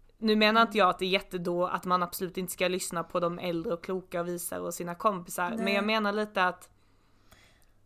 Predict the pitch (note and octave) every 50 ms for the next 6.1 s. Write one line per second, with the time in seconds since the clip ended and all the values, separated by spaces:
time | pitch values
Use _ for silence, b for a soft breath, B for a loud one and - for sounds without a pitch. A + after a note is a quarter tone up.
0 | _ _ _ _ _ A#3+ G#3 G3+ C#4+ C4 G#3+ G#3+ - - A3 G#3+ G#3 G#3 G#3 A3
1 | G#3+ G#3 G#3+ G#3 - G#3 G3 G#3 G3+ G#3 - A#3 A3+ G#3 - G#3+ A3 - - _
2 | - G#3 G#3 A#3+ A3+ A3 A3+ A3+ G#3+ G#3 F3 D#3+ G#3 G#3+ G3 F#3 F3+ F#3 - G3
3 | F#3 F#3+ - - F3+ E3+ - - - - G3 F#3+ F#3 G3 F#3 - G3+ G3 F#3+ -
4 | - - C4+ A3 F3+ E3+ - - - G#3 - - - F#3+ F#3+ F#3+ F#3+ G#3+ G3+ G3
5 | F#3+ - G3 F#3+ F#3+ F#3+ F#3+ G3+ G3 F#3+ F#3 F#3 F#3+ A3 G#3+ F#3+ F#3 G#3 G#3 G#3+
6 | G#3+